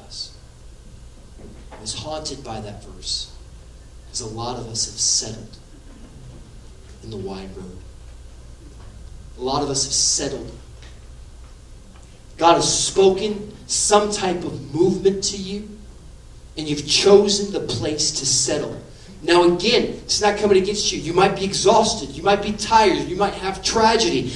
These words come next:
like this family. Settling made sense. And this verse doesn't condemn them.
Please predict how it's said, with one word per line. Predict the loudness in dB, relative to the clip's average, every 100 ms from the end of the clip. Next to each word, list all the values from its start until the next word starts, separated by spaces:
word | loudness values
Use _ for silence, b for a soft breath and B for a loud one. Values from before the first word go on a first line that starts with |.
| B
like | 4 6 4
this | 4 4 4 -2
family. | -2 0 0 -2 -4 B -6
Settling | -4 2 4 4 4 4 2 6
made | 8 8 6 2
sense. | -2 -2 2 2 2 -2 0 -2 -4 -12 -18 -18 -18 -20 -20 -18 -18 -18 -18 -18 -18 -18 -18 -10
And | -4
this | 0 0
verse | 4 6 6 4
doesn't | 2 2 0 -4
condemn | -6 2 4 4 4 0
them. | -2 -2